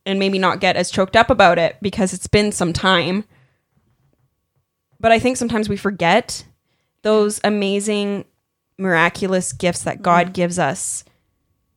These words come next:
Speaker 1: And, and I just, yeah, I think about that, and I think, you know, he gave me a full-time,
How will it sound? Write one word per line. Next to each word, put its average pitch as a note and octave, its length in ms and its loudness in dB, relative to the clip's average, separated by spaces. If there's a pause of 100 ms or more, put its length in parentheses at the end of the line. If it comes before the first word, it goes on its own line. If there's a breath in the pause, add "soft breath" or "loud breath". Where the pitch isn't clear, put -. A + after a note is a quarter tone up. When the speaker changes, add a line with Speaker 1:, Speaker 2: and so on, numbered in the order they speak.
(1200)
Speaker 1:
And, F#3+ 340 0
and F3+ 200 0
I F#3 140 0
just, F#3 280 -8
yeah, G#3+ 160 4
I F3+ 100 4
think G3+ 180 -2
about F#3 200 2
that, G#3+ 140 6
and - 80 -4
I F#3 40 -4
think, F3+ 240 -8
you F3+ 80 -4
know, F3+ 100 0
he G3+ 140 -6
gave A3+ 340 2
me G3 440 -2 (320)
a F#3+ 80 0
full-time, G3 840 2